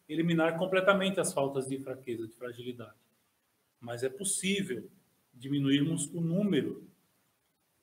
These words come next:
né? Ou seja, com oração, com vigilância, nós conseguimos diminuir o número.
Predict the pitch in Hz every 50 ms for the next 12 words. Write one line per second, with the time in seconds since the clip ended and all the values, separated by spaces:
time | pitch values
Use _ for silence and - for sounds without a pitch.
0 | _ - 117 113 113 - - 117 113 113 - - 127 123 131 135 127 - - -
1 | - 135 131 131 131 131 127 127 - _ _ _ _ _ _ _ _ - 113 110
2 | 123 117 120 131 127 131 127 131 127 127 131 - - 127 127 127 - - _ _
3 | _ _ _ _ _ _ _ _ _ 120 120 120 - - - - - 135 135 -
4 | 139 135 160 175 175 151 143 143 139 131 127 127 127 123 117 117 113 110 104 101
5 | -